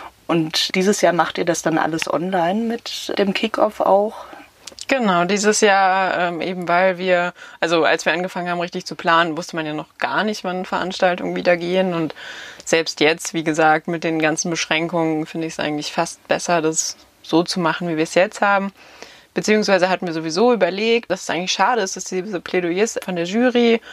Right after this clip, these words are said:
Speaker 2: und die Lesungen, dass sie halt an diesem Abend stattfinden und dann sind sie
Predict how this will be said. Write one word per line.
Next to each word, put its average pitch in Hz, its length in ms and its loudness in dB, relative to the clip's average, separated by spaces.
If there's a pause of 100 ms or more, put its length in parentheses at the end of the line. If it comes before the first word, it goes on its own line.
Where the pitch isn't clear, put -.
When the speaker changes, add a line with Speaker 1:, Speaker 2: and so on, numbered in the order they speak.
(200)
Speaker 2:
und 175 100 0
die 180 60 2
Lesungen, 202 480 2
dass 180 120 -2
sie 185 60 2
halt 156 100 2
an 165 80 -2
diesem 160 180 -4
Abend 180 260 2
stattfinden 208 580 0
und 165 140 0
dann 170 160 2
sind 170 140 -6
sie 170 240 -6